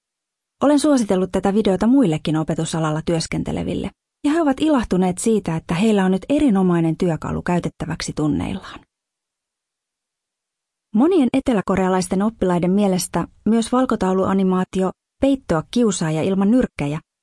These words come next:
on ollut hyödyllinen. Paikallisen nuorisoväkivaltaa ehkäisevän järjestön luennoitsija näytti tämän videon eräälle luokalle. "Video vangitsee nuorten huomion, koska sen piirrokset ovat niin vetoavia",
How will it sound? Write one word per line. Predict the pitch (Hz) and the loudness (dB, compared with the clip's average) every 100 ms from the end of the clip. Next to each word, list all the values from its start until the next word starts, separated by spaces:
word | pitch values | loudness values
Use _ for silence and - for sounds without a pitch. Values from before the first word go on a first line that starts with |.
| _ | _
on | 202 180 | 0 2
ollut | 170 - | 0 -2
hyödyllinen. | 247 147 156 - - - _ _ _ _ _ _ _ _ _ _ _ _ _ | -4 -2 -4 -4 -6 -8 _ _ _ _ _ _ _ _ _ _ _ _ _
Paikallisen | 202 220 208 185 190 | 0 2 2 2 2
nuorisoväkivaltaa | 202 226 202 180 170 180 165 160 170 160 | 2 2 2 0 -2 -2 -2 -2 -2 -2
ehkäisevän | 175 - 165 165 170 175 | -2 -2 -4 -2 -2 0
järjestön | 190 190 175 - 175 | 0 0 -2 -2 0
luennoitsija | 190 185 170 165 - 170 | 2 2 0 -2 -4 -2
näytti | 175 180 180 | 0 -2 -2
tämän | 185 202 202 | 0 0 0
videon | 233 196 175 | 0 0 -2
eräälle | 220 220 165 147 | -2 -2 -2 -2
luokalle. | 165 160 - - 180 - _ _ _ _ _ _ _ _ _ _ _ 220 | -2 -4 -4 -8 -10 -14 _ _ _ _ _ _ _ _ _ _ _ -2
"Video | 262 208 180 | 2 2 4
vangitsee | 247 202 165 - 170 | 2 2 0 -4 -2
nuorten | 180 170 - 160 | 0 -2 -4 -2
huomion, | 185 170 160 160 - _ | 0 0 0 -2 -4 _
koska | 214 - | -4 -2
sen | 233 254 | -2 0
piirrokset | 302 247 165 - 180 | 0 0 -2 -4 -4
ovat | 180 175 233 | -4 -4 0
niin | 269 180 160 | 2 2 0
vetoavia", | 165 151 - 196 185 | -2 -4 -6 -6 -8